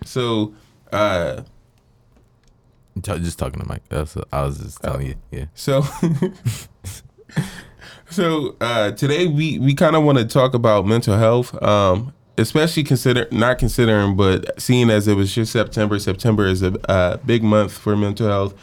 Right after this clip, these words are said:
Speaker 1: um, especially for, for men. And, uh, we know for the most part, black men aren't always, uh, you know, talked about in those conversations either, um, the way we should be.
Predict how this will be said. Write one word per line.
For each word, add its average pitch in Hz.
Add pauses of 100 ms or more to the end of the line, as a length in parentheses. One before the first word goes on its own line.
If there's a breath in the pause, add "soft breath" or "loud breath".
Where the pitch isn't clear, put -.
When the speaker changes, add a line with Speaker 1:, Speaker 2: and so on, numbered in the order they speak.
(300 loud breath)
Speaker 1:
um, 90
especially 143
for, 107
for 113
men. 107
And, 95 (340 loud breath)
uh, 92
we 120
know 104 (300)
for -
the 101
most 120
part, 104
black 110
men 104
aren't 98 (180)
always, 104 (160)
uh, 98 (240)
you 131
know, 95 (120)
talked 110
about 104
in 104
those 104
conversations 104
either, 110 (400 soft breath)
um, 92
the 95
way 101
we 92
should 113
be. 135